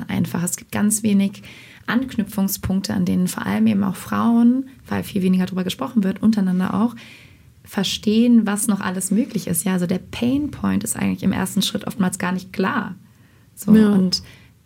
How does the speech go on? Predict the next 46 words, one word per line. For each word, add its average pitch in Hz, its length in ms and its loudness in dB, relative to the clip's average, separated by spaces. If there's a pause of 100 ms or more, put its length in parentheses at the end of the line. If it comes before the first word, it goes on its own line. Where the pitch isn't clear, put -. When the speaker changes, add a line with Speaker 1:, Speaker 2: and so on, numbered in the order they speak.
Speaker 1:
dann 185 160 -2
brauchst 190 180 -4
du 226 40 -4
natürlich 190 200 -4
auch 190 60 2
noch 180 100 2
eine 170 100 2
Lösung. 190 340 2
Und 170 120 -2
auch 180 80 -2
da 185 180 -2
hilft 190 240 -6
es - 140 -10
mehr, 175 120 -2
drüber 175 280 -2
zu - 160 -4
reden. 208 440 2 (220)
Speaker 2:
Und 208 160 4
die 196 60 0
Lösungen 220 300 4
Speaker 1:
Ähm. 180 40 6
Speaker 2:
sind 190 140 6
so 196 100 0
unterschiedlich, 202 640 4
weil 175 360 2 (400)
der 180 120 4
weibliche 202 400 0
Orgasmus 196 600 4 (340)
auch, 185 260 -2 (720)
ich 247 160 2
würde 220 140 6
behaupten, 214 340 6
minimal 247 300 6
komplexer 226 560 2
ist, 165 260 0
ne? 254 120 8
Speaker 1:
Ja. 285 100 2
Speaker 2:
Oder 233 160 2
zumindest 254 480 2 (140)
von 247 180 -2
außen 247 280 -2
schwieriger 233 420 2
zu 226 100 2
verstehen. 220 720 4
Speaker 1:
Ja, 202 160 2 (420)
ja, 202 80 6